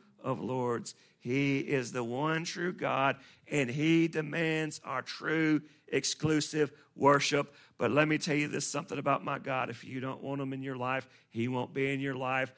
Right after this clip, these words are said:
So when your life goes down, hey, you didn't want him there.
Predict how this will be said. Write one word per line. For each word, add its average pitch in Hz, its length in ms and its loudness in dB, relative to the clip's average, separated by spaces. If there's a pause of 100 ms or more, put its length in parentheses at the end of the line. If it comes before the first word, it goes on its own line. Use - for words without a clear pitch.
(160)
So - 160 -8
when 90 180 -4
your 135 140 0
life 131 280 2
goes 135 300 0
down, 127 480 -2 (360)
hey, 107 300 -4 (3000)
you 107 120 -6
didn't 120 180 -6
want 117 180 -8
him 110 80 -8
there. 104 280 -8